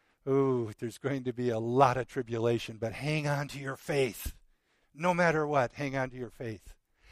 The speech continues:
And then there's a couple of last things I want to point out about the Holy Spirit. And I don't, you're probably having a wonderful time trying to track me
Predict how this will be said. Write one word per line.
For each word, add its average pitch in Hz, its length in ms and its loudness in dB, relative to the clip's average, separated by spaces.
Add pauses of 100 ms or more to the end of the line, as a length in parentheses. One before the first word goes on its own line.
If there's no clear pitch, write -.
(180)
And 170 100 2
then 233 100 6
there's 226 160 2
a 185 60 -2
couple 202 320 6
of 180 60 8
last 214 260 6
things 202 220 -2
I 202 40 8
want 190 200 2
to 175 60 0
point 165 260 0
out 131 220 2 (220)
about 151 260 2
the 156 80 -4
Holy 139 240 -2
Spirit. 110 380 -10 (1300)
And 131 260 -2
I 147 120 4
don't, 143 260 0
you're 147 120 -14
probably 131 340 2
having 123 240 0
a 107 60 -12
wonderful 139 460 -8
time 131 300 -2
trying 123 280 -6
to 107 60 -16
track 135 380 -2
me 113 220 -12